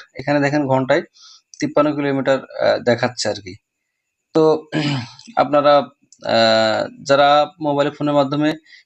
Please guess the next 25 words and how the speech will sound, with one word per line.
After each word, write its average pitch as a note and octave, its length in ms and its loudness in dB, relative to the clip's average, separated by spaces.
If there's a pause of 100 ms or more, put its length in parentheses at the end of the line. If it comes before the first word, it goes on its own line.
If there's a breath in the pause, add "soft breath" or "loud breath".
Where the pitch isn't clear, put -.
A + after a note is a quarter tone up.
(100)
এই C#3 120 2
বিষয়গুলো C#3+ 420 0
জানতে C#3 320 0
চান D3 220 -2 (160)
তারা B2+ 300 2 (500)
এই C3 100 0
অ্যাপ্লিকেশনটি C3+ 560 -2
ইনস্টল C#3 280 -4
করবেন। D3+ 360 -2 (500)
তো D#3 60 0
বন্ধুরা D3 260 4
আজকের C#3+ 220 -2
ভিডিওটি C#3+ 260 -6
কেমন C#3+ 200 -2
লেগেছে C#3+ 320 -4
অবশ্যই C#3 260 -2
আমাদেরকে C#3 400 -4 (180)
কমেন্টস C#3 260 0
করে C#3+ 160 -4
জানাবেন। C3+ 320 0 (560 loud breath)
আর B2 180 2
এই C3 80 -2
ধরনের C#3+ 320 -4
নিত্য C#3 220 -8
নতুন C3 340 -4